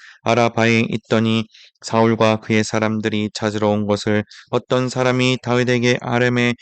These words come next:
이에 다윗이 바위로 내려가 마온 황무지에 있더니, 사울이 듣고 마온 황무지로 다윗을 따라가서는, 사울이 산 이쪽으로 가매 다윗과 그의 사람들은 산 저쪽으로 가며, 다윗이 사울을 두려워하여 급히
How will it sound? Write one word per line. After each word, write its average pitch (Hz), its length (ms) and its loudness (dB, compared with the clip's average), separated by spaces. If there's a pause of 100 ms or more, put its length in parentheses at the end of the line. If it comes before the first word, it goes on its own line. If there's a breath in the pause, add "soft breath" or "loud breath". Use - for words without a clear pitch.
(200 loud breath)
이에 120 300 2
다윗이 117 600 0
바위로 110 380 2
내려가 107 460 0 (300 loud breath)
마온 110 340 4
황무지에 107 600 2
있더니, 104 480 -2
사울이 123 400 -2
듣고 123 480 0
마온 120 380 2
황무지로 120 580 -2 (120)
다윗을 117 520 -2
따라가서는, 110 680 0 (720 loud breath)
사울이 104 440 2
산 107 260 -2
이쪽으로 107 600 0
가매 104 360 -2 (280 loud breath)
다윗과 120 460 0
그의 123 260 0
사람들은 123 580 -2 (220 soft breath)
산 123 340 -4
저쪽으로 123 500 0
가며, 120 380 2 (220)
다윗이 120 460 -2
사울을 120 500 0
두려워하여 117 680 2
급히 113 320 -6